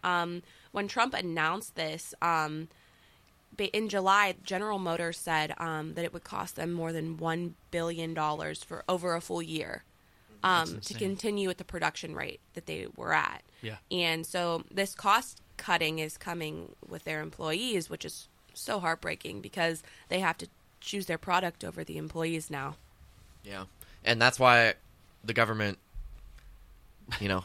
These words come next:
Speaker 3: has gotta push back at some point. And, you know, I don't know.
Speaker 2: Yeah.
Speaker 3: It's,
Speaker 1: Yeah, and it
Speaker 3: it's
Speaker 1: just
Speaker 3: messed up. It's really just sad, to be
Speaker 1: It
Speaker 3: honest.
Speaker 1: is.
Speaker 3: But here's what I, here at the same time, like, I,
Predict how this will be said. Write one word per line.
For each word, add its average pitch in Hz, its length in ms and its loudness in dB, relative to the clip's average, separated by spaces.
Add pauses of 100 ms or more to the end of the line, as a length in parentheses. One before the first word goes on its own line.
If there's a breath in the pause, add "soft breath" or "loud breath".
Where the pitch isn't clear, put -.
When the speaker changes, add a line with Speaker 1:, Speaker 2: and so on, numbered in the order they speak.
Speaker 3:
has 110 160 2
gotta 117 240 10
push 113 220 0
back 107 320 6
at 98 120 -4
some 98 200 -4
point. 92 420 -6
And, 90 300 -10 (960)
you 92 100 -6
know, 87 140 -6 (120)
I 92 100 -6
don't 76 120 -10
know. 82 160 -12 (180)
Speaker 2:
Yeah. 104 80 -8
Speaker 3:
It's, - 260 -8 (180)
Speaker 1:
Yeah, 180 220 -12
and 202 120 -2
it 262 80 2
Speaker 3:
it's 285 80 4
Speaker 1:
just 320 60 2
Speaker 3:
messed - 220 6
up. 160 120 8
It's - 160 6
really 185 300 10
just 123 320 2
sad, 98 420 8
to 104 60 -6
be 104 120 6
Speaker 1:
It 101 40 6
Speaker 3:
honest. 98 400 4
Speaker 1:
is. - 40 -8
Speaker 3:
But 113 160 6 (300 loud breath)
here's 233 220 6
what 214 120 4
I, 165 100 8
here 165 240 4
at 147 140 6
the 131 80 0
same 127 220 2
time, 104 320 4 (800)
like, 117 260 6
I, 131 160 10